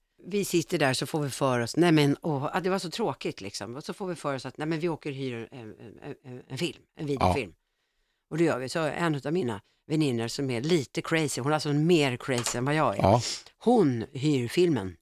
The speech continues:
Speaker 1: Det visar sig att detta är en p-rulle.
Speaker 2: <laughs>
Speaker 1: Eh,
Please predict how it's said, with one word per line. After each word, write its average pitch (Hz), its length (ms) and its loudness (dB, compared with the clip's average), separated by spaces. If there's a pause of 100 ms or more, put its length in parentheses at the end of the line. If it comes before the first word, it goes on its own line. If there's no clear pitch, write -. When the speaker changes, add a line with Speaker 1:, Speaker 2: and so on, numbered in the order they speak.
(260)
Speaker 1:
Det 143 80 -4
visar 127 280 -2
sig 117 140 -4
att 117 60 -6
detta 123 200 -6
är 95 60 -6
en 104 80 -12
p-rulle. 135 580 -6
Speaker 2:
<laughs> - 40 -20 (2000)
Speaker 1:
Eh, 117 360 -4